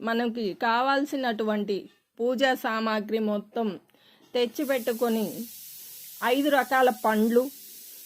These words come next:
ఐదు రకముల పువ్వులు, కుంకుమ, పసుపు,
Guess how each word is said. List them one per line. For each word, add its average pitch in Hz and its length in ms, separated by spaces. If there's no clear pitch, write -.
ఐదు 262 300
రకముల 254 480
పువ్వులు, 240 600
కుంకుమ, 269 640
పసుపు, 240 640